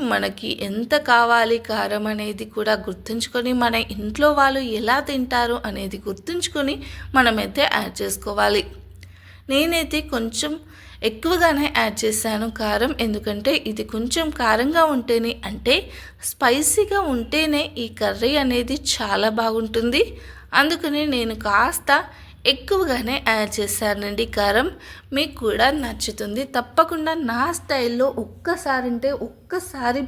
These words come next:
ప్లీజ్ ట్రై చేయండి, చాలా చాలా బాగుంటుంది. మీరు కూడా సూపర్ అని అంటారు తప్పకుండా. మీ ఇంట్లో వాళ్ళకి వండి పెట్టండి,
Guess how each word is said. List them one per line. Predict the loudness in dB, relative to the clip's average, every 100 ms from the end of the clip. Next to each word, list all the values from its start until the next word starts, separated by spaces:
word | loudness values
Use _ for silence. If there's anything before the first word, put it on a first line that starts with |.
| -6
ప్లీజ్ | -6 -2 -2 -4 -10
ట్రై | -6 -4 -4 -2
చేయండి, | -2 -2 -2 -4 -10 -18 -20 -8 2
చాలా | 2 2 2 0 2
చాలా | 0 0 -4 -6
బాగుంటుంది. | -4 -2 -4 -2 0 0 -2 -6 -18 -20 -6 -2
మీరు | 2 2 2 0
కూడా | 2 2 0 -10
సూపర్ | -8 -8 -6 -2 -2 -2 -2
అని | 0 -2 -4
అంటారు | -4 0 0 0 -2
తప్పకుండా. | -6 -4 -4 -2 2 2 0 -6 -16 -20 -20 -20 -20 -20 -18 -18 -20 -10 2
మీ | 4 6
ఇంట్లో | 4 2 2 4
వాళ్ళకి | 4 2 -2 -2
వండి | -2 -2 -4
పెట్టండి, | -4 -6 -4